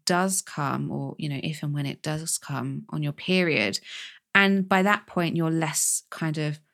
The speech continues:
tightly wound. Your, your muscles are looser. So, you know, if they do become tense, which is likely if you're in pain, you're probably gonna tense up, you might curl up into a ball. You're not kind of adding pain upon pain, right? Because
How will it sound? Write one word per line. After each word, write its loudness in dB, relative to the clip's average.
tightly 0
wound. -2
Your, 0
your 0
muscles 0
are 0
looser. 0
So, 2
you 4
know, 0
if -2
they 2
do 4
become -2
tense, -4
which -6
is -4
likely -2
if -10
you're -4
in -6
pain, -4
you're -4
probably -10
gonna -4
tense -4
up, -2
you -4
might -6
curl -4
up -10
into -6
a -6
ball. 0
You're 6
not 6
kind 2
of 0
adding 0
pain 0
upon -2
pain, -4
right? 2
Because 0